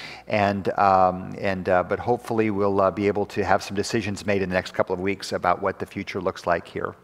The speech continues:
Continue to take care of yourselves and, uh, don't live in fear,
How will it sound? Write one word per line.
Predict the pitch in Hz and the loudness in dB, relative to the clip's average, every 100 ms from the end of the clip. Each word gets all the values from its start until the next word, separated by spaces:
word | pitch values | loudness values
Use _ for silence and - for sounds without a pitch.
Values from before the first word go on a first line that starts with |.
| - - - - | -18 -14 -16 -14
Continue | - - 139 123 | -8 -4 0 2
to | |
take | 139 117 | 2 2
care | 139 135 | 4 4
of | |
yourselves | 127 120 135 123 123 113 - | 4 4 8 8 8 4 -2
and, | 95 107 104 101 | -2 0 2 4
uh, | 101 | 4
don't | 95 110 117 | 4 2 2
live | 117 | 2
in | 107 | 0
fear, | 101 156 196 202 | 0 4 6 4